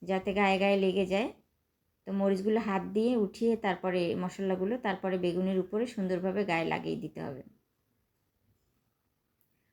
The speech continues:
প্রত্যেকটা বেগুনই এভাবে করে দিতে হবে, প্রত্যেকটাই। তো already আমার কিন্তু এক পিস হয়ে গেছে। খুব সুন্দর করে হাতের সাহায্যে এভাবে লাগিয়ে দিতে হবে, তাহলে খাবারটা খেতে আরও সুস্বাদু এবং ভালো লাগবে খেতে।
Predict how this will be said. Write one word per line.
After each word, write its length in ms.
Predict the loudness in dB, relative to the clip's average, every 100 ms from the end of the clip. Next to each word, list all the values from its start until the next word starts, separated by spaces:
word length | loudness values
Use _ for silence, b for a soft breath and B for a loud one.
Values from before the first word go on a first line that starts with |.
| _
প্রত্যেকটা 720 | -6 -6 -4 -6 -2 4 4 6
বেগুনই 460 | 4 4 4 4
এভাবে 320 | 4 4 2
করে 340 | 2 0 0 0
দিতে 280 | -2 -2 -2
হবে, 320 | -4 -6 -12 -12
প্রত্যেকটাই। 720 | -10 -10 -10 -12 -8 -6 -6 -8 _ _ _ _ _ _ _ _ _ _ _ _ _ _ _ _ _ _ _
তো 60 | -2
already 440 | 2 4 4 4
আমার 180 | 4 2
কিন্তু 280 | 0 -2 0
এক 160 | 0 -2
পিস 240 | -8 0
হয়ে 180 | 2 4
গেছে। 400 | 2 -2 -6 -6 -8 _ _ _ _ _
খুব 100 | -14
সুন্দর 340 | -4 0 2
করে 240 | 2 2 2
হাতের 300 | 2 0 -4
সাহায্যে 360 | -2 -2 -2
এভাবে 280 | -2 0 0
লাগিয়ে 380 | 2 0 0 -2
দিতে 260 | -2 -6 -6
হবে, 280 | -6 -8 -10 _ _ _ _
তাহলে 280 | 2 4 4
খাবারটা 440 | 0 0 0 -2
খেতে 280 | -4 -4 0
আরও 180 | 2 0
সুস্বাদু 460 | -2 -6 -4 -2
এবং 200 | -2 -2
ভালো 280 | 0 2 2
লাগবে 260 | 0 -2 -6
খেতে। 320 | -10 -12 -12